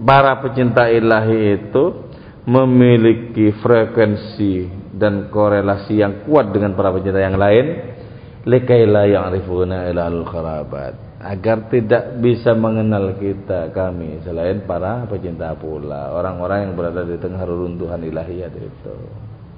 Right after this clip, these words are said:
Biar tidak bisa mengenal. Nah, sebab itu, orang yang tidak merasakan cinta itu bisa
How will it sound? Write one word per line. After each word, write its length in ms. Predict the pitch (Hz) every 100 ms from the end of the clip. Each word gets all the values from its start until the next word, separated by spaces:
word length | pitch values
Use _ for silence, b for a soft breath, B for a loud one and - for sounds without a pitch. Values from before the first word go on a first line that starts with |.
| - - -
Biar 160 | 95 87
tidak 240 | 87 85
bisa 160 | 92 90
mengenal. 320 | 92 90 90 - - - - - - - - - - B B B -
Nah, 80 | 101
sebab 220 | 127 127 127
itu, 200 | 110 113 143 - B B B B - - - - -
orang 400 | 131 151 165 156
yang 100 | 151
tidak 240 | 151 143 143
merasakan 400 | 131 127 127 127
cinta 480 | 120 120 104 101 87 -
itu 240 | 123 160
bisa 240 | - 104